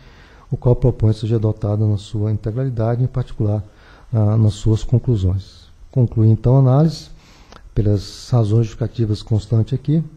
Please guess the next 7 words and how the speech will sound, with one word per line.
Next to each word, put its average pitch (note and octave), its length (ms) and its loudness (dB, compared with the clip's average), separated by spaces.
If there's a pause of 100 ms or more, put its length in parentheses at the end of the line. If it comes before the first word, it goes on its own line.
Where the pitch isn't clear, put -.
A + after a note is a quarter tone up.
(180)
considerando G#2+ 560 2
que G2 160 -6
a G#2+ 60 -4
área G2+ 140 -6
técnica G#2 600 -6 (420)
reputa B2 440 -2
realmente G#2 440 -4